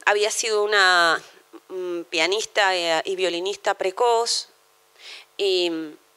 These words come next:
sus padres habían augurado para ella un camino de genialidad que no se produjo.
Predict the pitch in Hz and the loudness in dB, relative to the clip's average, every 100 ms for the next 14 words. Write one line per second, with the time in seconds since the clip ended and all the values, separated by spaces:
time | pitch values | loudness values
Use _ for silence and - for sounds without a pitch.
0 | _ - - - - 196 190 196 175 190 | _ -20 -10 -8 0 0 0 0 0 0
1 | 190 185 180 190 190 190 190 185 185 190 | 0 0 0 2 4 2 2 2 2 2
2 | 208 196 185 180 180 175 185 180 175 185 | 0 -2 -4 -2 -4 -4 -6 -4 -4 0
3 | 220 220 - - - 180 190 - 180 202 | 0 0 -2 -10 -8 -2 -2 -2 -2 0
4 | 196 - - | -2 -4 -16